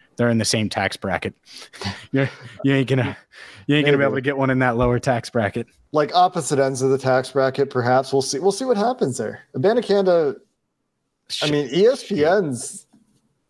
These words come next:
Speaker 2: uh, simulator
Speaker 1: Let,
Speaker 2: thought that
Speaker 1: let
Speaker 2: you
Speaker 1: him
Speaker 2: could get
Speaker 1: fall.
Speaker 2: Abanikanda in the seventh.
Speaker 1: Let him, let him fall then. Keep, keep on. I,
Speaker 2: Right.
Speaker 1: I'm gonna call, you know what? After we get off the pod, I'm calling Mike Brown.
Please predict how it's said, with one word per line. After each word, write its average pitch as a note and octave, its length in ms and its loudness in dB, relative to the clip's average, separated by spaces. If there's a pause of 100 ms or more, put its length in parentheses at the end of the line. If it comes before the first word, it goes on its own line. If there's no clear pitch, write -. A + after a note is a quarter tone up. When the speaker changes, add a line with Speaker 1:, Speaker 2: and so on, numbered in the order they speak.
(140)
Speaker 2:
uh, A#2+ 460 0
simulator B2+ 640 0
Speaker 1:
Let, - 180 -14
Speaker 2:
thought C3+ 240 2
that C#3 40 -2
Speaker 1:
let D3+ 120 4
Speaker 2:
you D#3+ 60 0
Speaker 1:
him D3 60 -4
Speaker 2:
could - 20 -10
get C#3+ 60 2
Speaker 1:
fall. B2 160 2
Speaker 2:
Abanikanda C3+ 480 0
in A#2 80 -2
the A2 60 -6
seventh. - 420 -4 (380)
Speaker 1:
Let C#3 200 4
him, D3 120 -2 (460)
let D3 200 0
him D3+ 80 -2
fall C#3 320 0
then. G2+ 260 -12 (260)
Keep, D#3+ 240 -2
keep D3+ 220 0
on. B2 260 -2 (300)
I, C3+ 160 0
Speaker 2:
Right. B2 140 -2
Speaker 1:
I'm D3 80 0
gonna C#3+ 180 0
call, C3 380 -2 (200)
you D3 100 0
know D3+ 120 2
what? C#3 260 0
After C3 240 -2
we C3 100 0
get B2+ 100 0
off B2 140 0
the A#2 80 -12
pod, A2+ 320 -6
I'm B2 140 -6
calling A2+ 320 -2
Mike G#2 220 -6
Brown. F#2+ 280 -4